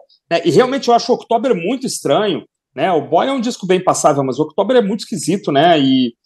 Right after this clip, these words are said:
eu não, eu ouvi de novo essa semana pra montar aqui o nosso, o nosso roteiro e tal, e ele continua sendo esquisito pra mim, assim. E como o War é provavelmente um disco, assim, crucial até pra continuidade da carreira da banda, porque um segundo,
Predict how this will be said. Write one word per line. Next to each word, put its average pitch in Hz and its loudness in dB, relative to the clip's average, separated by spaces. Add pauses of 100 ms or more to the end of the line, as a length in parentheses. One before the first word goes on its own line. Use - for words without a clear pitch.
(160)
eu 143 2
não, 180 0
eu 175 4
ouvi 175 2
de 220 2
novo 220 4
essa 202 -4
semana 180 -6
pra 135 0 (180)
montar 143 -6
aqui 151 -6
o 160 -2
nosso, 139 -6 (360)
o 139 -12
nosso 135 -2
roteiro 175 0
e 175 0
tal, 208 0
e 240 -4
ele 247 -6
continua 247 -2
sendo 269 -2
esquisito 196 -2
pra 233 2
mim, 156 -2
assim. 135 -4
E 160 -2 (120)
como 226 -6
o 190 -2
War 226 -2
é 214 -2 (160)
provavelmente 180 -2
um 214 -2
disco, - -4
assim, 214 0
crucial 240 4
até 180 -4
pra 247 -8
continuidade 240 -4
da 262 -6
carreira 240 0
da 170 -2
banda, 165 -6
porque - -10
um 160 -8
segundo, 208 0